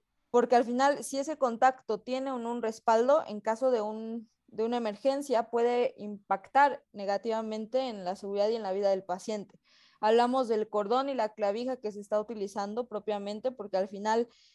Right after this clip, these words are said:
es importante que tenga puesta tierra, algo que a veces en nuestras casas resulta muy común el poner una,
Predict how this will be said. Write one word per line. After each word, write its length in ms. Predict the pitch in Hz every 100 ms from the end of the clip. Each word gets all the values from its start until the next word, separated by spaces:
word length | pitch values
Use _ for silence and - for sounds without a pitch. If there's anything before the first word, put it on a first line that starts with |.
| _
es 160 | 226 233
importante 720 | 247 240 214 208 262 294 262
que 80 | 226
tenga 340 | 220 220 214
puesta 320 | 208 208 208
tierra, 440 | 202 208 214 233 240
algo 220 | 220 226
que 100 | 202
a 40 |
veces 320 | 190 202 220 214
en 80 |
nuestras 400 | 196 190 - 202
casas 400 | - 220 233 233
resulta 560 | 208 214 220 214 214 214 _ _ _ -
muy 220 | 254 254
común 440 | 247 233 247 240
el 120 | 214
poner 300 | 214 208 220
una, 560 | 220 226 214 202 208